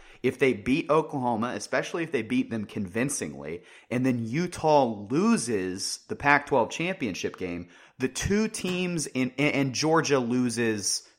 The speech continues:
to L S U. The, the three teams in front of them would have lost their conference championship games, and now Baylor's sitting there at eleven and one as a major conference champion.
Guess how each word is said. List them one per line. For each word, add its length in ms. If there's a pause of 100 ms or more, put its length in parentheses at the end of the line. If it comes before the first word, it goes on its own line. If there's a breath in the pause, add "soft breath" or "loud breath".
to 280
L 140
S 140
U. 200 (320 soft breath)
The, 180
the 160
three 340
teams 400
in 100
front 280
of 80
them 320 (100)
would 160
have 120
lost 720 (180 soft breath)
their 180
conference 480
championship 680
games, 340
and 120
now 200
Baylor's 500
sitting 360
there 340 (340 soft breath)
at 360
eleven 420
and 180
one 380 (340 soft breath)
as 200
a 120
major 800
conference 520
champion. 640